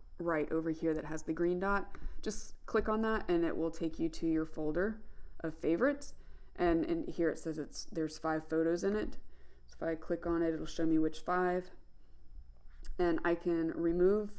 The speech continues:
so if I change my mind on one, I can remove it. And, uh,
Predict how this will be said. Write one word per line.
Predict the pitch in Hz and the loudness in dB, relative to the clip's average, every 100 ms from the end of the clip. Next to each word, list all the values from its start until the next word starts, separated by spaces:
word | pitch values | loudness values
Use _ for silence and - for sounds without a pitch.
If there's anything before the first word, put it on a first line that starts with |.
| - | -6
so | 185 165 | -2 -2
if | 165 | 0
I | 160 | -2
change | 160 - 160 156 | -2 -2 -2 0
my | |
mind | 160 175 180 | 0 2 2
on | - 180 | 2 2
one, | 180 - | 2 2
I | 165 | -2
can | - 160 | -4 -2
remove | 160 170 185 185 | 0 2 2 2
it. | 185 - - - - - - - | 0 0 -6 -6 -6 -8 -10 -2
And, | 180 170 160 160 160 - | 0 2 2 2 0 -2
uh, | - 156 - | -4 -4 -4